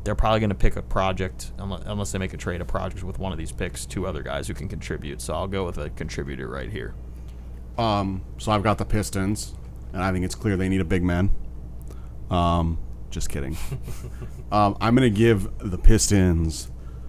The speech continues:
Speaker 2: Nickeil Alexander-Walker from Virginia Tech. I think, uh, this is another kid with a ton of upside.
Speaker 3: Mm-hmm.
Speaker 2: Um, was really young last year, Virginia Tech, uh, played in Justin Robinson's shadow a little bit,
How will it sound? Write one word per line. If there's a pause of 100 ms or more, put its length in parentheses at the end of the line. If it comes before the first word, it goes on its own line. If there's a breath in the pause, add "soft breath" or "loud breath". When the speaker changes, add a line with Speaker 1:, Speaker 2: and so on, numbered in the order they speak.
(340 loud breath)
Speaker 2:
Nickeil
Alexander-Walker
from
Virginia
Tech.
I
think,
uh,
this
is
another
kid
with
a
ton
of
upside.
Speaker 3:
Mm-hmm.
Speaker 2:
Um, (400)
was
really
young
last
year,
Virginia
Tech, (120)
uh,
played
in
Justin
Robinson's
shadow
a
little
bit,